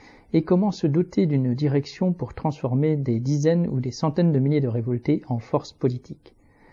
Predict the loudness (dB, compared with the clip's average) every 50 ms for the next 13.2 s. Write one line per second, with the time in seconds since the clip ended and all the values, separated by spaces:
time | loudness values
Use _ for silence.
0 | -20 -20 -20 -20 _ _ _ _ _ _ _ -4 -2 0 2 2 2 2 2 0
1 | 0 2 0 0 0 0 0 0 2 2 2 2 2 2 2 2 0 0 0 0
2 | 0 2 0 0 -2 -2 -4 -2 -2 -4 -4 -4 -2 0 0 0 0 0 -4 -4
3 | -4 -4 -2 -2 -4 -4 -6 -8 -8 -8 -10 -12 -14 -14 -16 -20 _ -4 -2 0
4 | 0 0 -2 -2 -4 -10 -12 -4 -2 0 0 0 -2 -6 _ _ _ _ -2 0
5 | 0 2 2 0 2 2 2 4 4 4 4 4 2 2 0 0 -4 -4 -4 -4
6 | -6 -6 -6 -6 -8 -8 -6 -6 -2 2 2 2 2 2 -4 -6 -8 -10 -20 _
7 | _ -20 -20 -20 -20 -6 0 0 0 2 2 0 0 0 0 0 0 0 0 0
8 | -2 -2 -2 -2 -4 -6 -8 -12 -20 -14 -6 -2 0 0 0 0 0 0 2 2
9 | 0 0 0 0 0 2 2 0 0 -2 -4 -10 -20 -20 -20 -12 -4 0 0 2
10 | 4 4 4 4 4 2 0 -2 0 0 0 0 0 0 2 4 4 4 4 4
11 | 0 2 2 0 0 0 0 0 0 -2 -4 -4 -4 -4 -4 -4 -4 -4 -2 -2
12 | 0 0 0 0 0 0 -2 -2 -4 -4 -4 -2 0 0 0 -2 -2 -2 -2 0
13 | 2 2 0 0